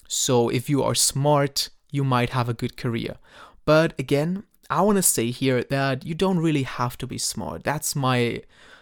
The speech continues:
let's say, life experience. Although the research says it this way, and I believe in it,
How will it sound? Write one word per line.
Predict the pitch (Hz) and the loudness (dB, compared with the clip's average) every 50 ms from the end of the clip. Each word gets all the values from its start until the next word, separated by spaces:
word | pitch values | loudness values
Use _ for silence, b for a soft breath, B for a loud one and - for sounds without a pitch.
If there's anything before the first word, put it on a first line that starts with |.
| B | B
let's | B 147 139 - | B 2 2 4
say, | - 165 | 4 4
life | 147 131 127 135 - | 4 4 4 2 2
experience. | - - - - _ 147 127 113 104 110 - | -2 -4 -6 -2 _ 0 0 0 0 -2 -2
Although | - 156 180 160 190 196 196 185 180 160 - | 2 2 4 4 6 6 8 8 6 4 0
the | - - 131 | -6 -6 -2
research | 127 143 175 - - 160 143 - | 0 0 0 0 -2 -2 0 0
says | - - - 110 113 110 | 0 2 0 0 0 -2
it | 117 110 | -2 -4
this | 127 120 - - | -4 -4 -2 -2
way, | 127 131 160 170 | -2 0 0 -2
and | 139 110 | -2 -2
I | 117 120 | -2 0
believe | 127 135 131 139 151 151 | 0 2 2 2 2 0
in | 170 180 | 0 -2
it, | 208 220 - | -2 -4 -8